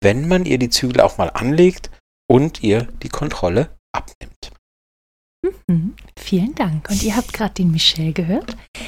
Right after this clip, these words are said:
Speaker 2: Michel hat in mehr als zwanzig Jahren Erfahrung auf der dominanten Seite des Machtgefälles gesammelt. Er bloggt erfolgreich über B D S M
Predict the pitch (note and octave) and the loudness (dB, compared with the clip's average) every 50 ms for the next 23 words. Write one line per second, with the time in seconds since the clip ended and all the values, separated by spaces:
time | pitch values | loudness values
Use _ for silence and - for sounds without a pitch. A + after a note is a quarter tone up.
0 | - - _ _ - G#3 G#3 - - A3+ G#3+ G#3+ G3+ G#3+ G3+ - A3 F#3+ F#3 F3+ | -14 -16 _ _ 2 2 2 4 2 2 0 2 0 0 -2 -2 -2 -2 0 0
1 | F3+ F3+ F3 - F3+ F#3 - - - - - - F3 F3+ F3+ - B3 - - A#3 | -2 -2 -2 -4 -4 -4 -4 -6 -6 -6 -4 -2 -2 -2 -2 -2 -4 -2 0 0
2 | A3 A3 - F#3+ - - - F3+ - F3 F3 D3+ E3+ - - F3+ E3 F#3 F3+ F3 | 0 0 0 -2 -4 -4 -6 -6 -4 -4 -4 -6 -6 -6 -8 -6 -4 -2 -2 -2
3 | F3 F3 D#3+ F3 D#3+ - G3+ F#3 G3+ F#3+ - - G#3+ A3+ A3 - - A3+ A#3 - | -2 -2 -2 -4 -2 -4 -4 -2 -2 -4 -4 -4 -6 -6 -6 -6 -6 -8 -8 -8
4 | - - A#3 - - A#3 A3+ B3+ - - - B3 - - - A#3+ C4 C#4+ E4 D#4+ | -8 -8 -8 -4 -4 -6 -4 -4 -6 -6 -6 -6 -4 -4 -6 -4 -2 -4 -4 -4
5 | - - - G#3 - - F3 - D#3+ - - - - - F#3+ - - - G3+ G#3+ | -6 -6 -6 -6 -4 -4 -4 -4 -4 -6 -8 -8 -8 -8 -8 -6 -2 -2 -2 -2
6 | G#3 - - A#3+ A#3+ - - A3+ - A#3+ A3+ A3+ A#3 A3 A3+ A3+ A3 - - A3 | -2 -4 -6 -6 -6 -6 -6 -4 -4 -4 -2 -2 -2 -2 -2 -4 -4 -4 -6 -6
7 | A3 A#3+ | -6 -6